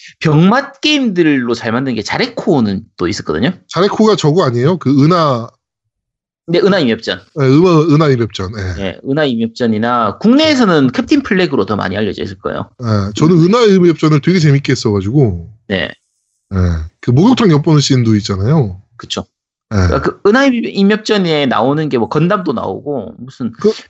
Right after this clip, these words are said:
Speaker 1: 배-, 배트맨처럼 생긴 애도 나왔었나?
Speaker 2: 다 나와요. 건담 나오고 뭐.
Speaker 1: 네, 온갖
Speaker 2: 온갖
Speaker 1: 애들이 다 나오는데.
Speaker 2: 패러디물이라.
Speaker 1: 네, 로보캅 같이 생긴 애도 나오고.
Speaker 2: 아리조아 패러디지 그게, 씨.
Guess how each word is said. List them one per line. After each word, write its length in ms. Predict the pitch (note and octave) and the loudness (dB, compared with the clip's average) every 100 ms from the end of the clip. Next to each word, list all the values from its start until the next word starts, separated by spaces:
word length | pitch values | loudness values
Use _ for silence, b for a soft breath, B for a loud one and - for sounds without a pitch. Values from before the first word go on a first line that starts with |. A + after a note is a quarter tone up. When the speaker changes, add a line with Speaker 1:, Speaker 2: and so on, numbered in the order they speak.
| - | -6
Speaker 1:
배-, 200 | G3 - | -6 -2
배트맨처럼 640 | A#3 D#4 F#4 A#3+ - D3+ | -4 -4 -4 -4 -4 -4
생긴 200 | C#3+ B2+ | -2 -2
애도 100 | A2 | -4
나왔었나? 400 | - D2+ G2+ G#2 | -4 -6 -6 -4
Speaker 2:
다 120 | - D#3+ | 0 2
나와요. 400 | A#3+ C#4+ D3+ D3 | 2 2 0 0
건담 340 | C#3+ D#3+ A3 | 0 0 0
나오고 340 | D#3 A2 D#3 | -2 -2 -4
뭐. 280 | C#3 G#2 F#2 | -4 -4 -8
Speaker 1:
네, 240 | G2+ G2 F2 - | -6 -6 -6 -6
온갖 260 | A2+ B2+ C#3+ | 0 2 4
Speaker 2:
온갖 80 | F#3+ | 4
Speaker 1:
애들이 240 | C4+ C3 | 2 0
다 120 | - | -2
나오는데. 360 | B3+ G3+ F#3+ E3 | -2 0 0 0
Speaker 2:
패러디물이라. 720 | C3 A#2+ A2+ A2 E3 A2+ F2+ F2+ _ _ - | -2 -2 -2 -2 -2 -4 -8 -16 _ _ -6
Speaker 1:
네, 120 | F#2+ | -2
로보캅 400 | A2 C3+ - D#3+ | 0 0 0 -2
같이 240 | A#2 - | -4 -8
생긴 220 | - G2+ | -6 -4
애도 140 | F#2 - | -6 -8
나오고. 520 | - - - G2 G#2+ G#2 | -10 -8 -6 -6 -6 -4
Speaker 2:
아리조아 380 | A#2+ F#3 F#3+ | -2 0 0
패러디지 500 | F3 F3+ E3+ C#3 D3+ | 0 -2 0 0 -2
그게, 240 | E3 D3 D#3+ | -2 -2 -2
씨. 400 | - - - | -4 -12 -16